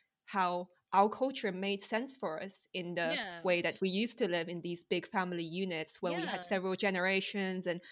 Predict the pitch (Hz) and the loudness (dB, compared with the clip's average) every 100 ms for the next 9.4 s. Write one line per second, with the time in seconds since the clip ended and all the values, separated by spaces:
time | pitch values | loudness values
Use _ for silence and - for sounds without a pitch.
0 | - 190 185 196 - 202 190 185 180 175 | -4 -2 -2 -4 2 4 4 4 2 0
1 | 202 185 175 180 170 185 175 170 165 170 | 0 0 0 -6 -4 -2 -2 -2 -4 -4
2 | 196 - 202 196 170 170 170 160 165 175 | -6 -2 -2 0 -4 -6 -6 -6 -6 -2
3 | 196 - 196 190 185 - 165 175 190 - | -2 -2 0 0 0 -2 -4 -6 -10 -10
4 | - 170 208 226 170 - - - 180 175 | -10 -2 2 2 0 -10 -20 -14 -10 -8
5 | 156 _ _ _ _ _ _ 190 202 190 | -8 _ _ _ _ _ _ -2 2 2
6 | 180 180 190 - 190 170 175 180 170 - | 0 -4 -6 -4 -2 -2 -4 -6 -6 -4
7 | 240 180 185 _ - 175 165 277 330 254 | -6 -6 -10 _ -12 -10 -10 -8 -6 -6
8 | 220 226 170 165 165 170 - 185 214 196 | -8 -6 -6 -6 -10 -10 -4 0 2 2
9 | 185 - 165 226 | 0 -2 -4 -6